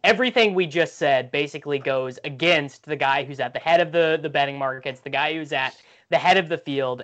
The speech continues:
And my early read on this situation, Drewby, is that because people are talking,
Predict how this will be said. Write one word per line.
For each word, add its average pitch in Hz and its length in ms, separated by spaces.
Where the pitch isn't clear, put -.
And 156 420
my 240 840
early 196 420
read 151 500
on 143 220
this 135 160
situation, 143 580
Drewby, 143 400
is 135 140
that 143 200
because 165 360
people 165 280
are 147 80
talking, 135 520